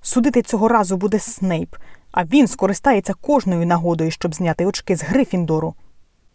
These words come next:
Зачувши це, Джордж Уізлі й справді упав з мітли.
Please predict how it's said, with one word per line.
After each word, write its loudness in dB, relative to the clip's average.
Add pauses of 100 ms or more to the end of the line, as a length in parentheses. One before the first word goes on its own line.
(480)
Зачувши -2
це, 0 (420)
Джордж 2
Уізлі 0
й -6
справді -2
упав -6
з -4
мітли. -4